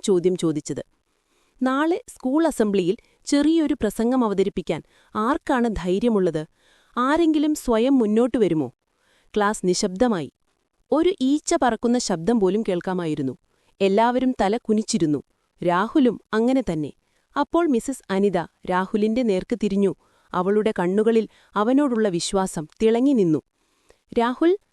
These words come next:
നീ തയ്യാറാകൂ. നാളത്തെ പ്രസംഗം നീയാണ്. നിനക്കത് കഴിയും." രാഹുൽ ഞെട്ടി. ഭയം അവന്റെ ഉള്ളിലൂടെ ഒരു മിന്നൽ പോലെ പാഞ്ഞുപോയി.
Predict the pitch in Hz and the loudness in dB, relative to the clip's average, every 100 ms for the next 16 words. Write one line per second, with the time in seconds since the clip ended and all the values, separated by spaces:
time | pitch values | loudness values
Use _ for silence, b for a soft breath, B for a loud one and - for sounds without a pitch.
0 | _ 262 349 302 262 277 254 214 214 - | _ 4 4 4 2 2 2 2 -2 -4
1 | _ _ _ 240 233 269 - 320 226 - | _ _ _ -2 0 -2 0 -2 -2 -2
2 | 214 214 202 262 262 160 - _ _ - | 0 0 2 2 2 0 -6 _ _ 0
3 | 220 285 320 240 214 170 175 147 _ _ | 0 2 0 0 0 0 0 -4 _ _
4 | _ _ - 175 180 220 214 180 175 - | _ _ -6 -4 -2 0 2 0 -2 -6
5 | - _ _ _ 165 143 175 214 240 b | -10 _ _ _ -14 -6 0 0 -2 b
6 | b 190 202 247 240 214 240 233 214 220 | b -2 0 0 2 2 2 2 4 2
7 | 208 196 226 302 294 190 208 170 175 190 | 2 0 2 0 0 0 0 0 0 0
8 | 156 139 | -2 -6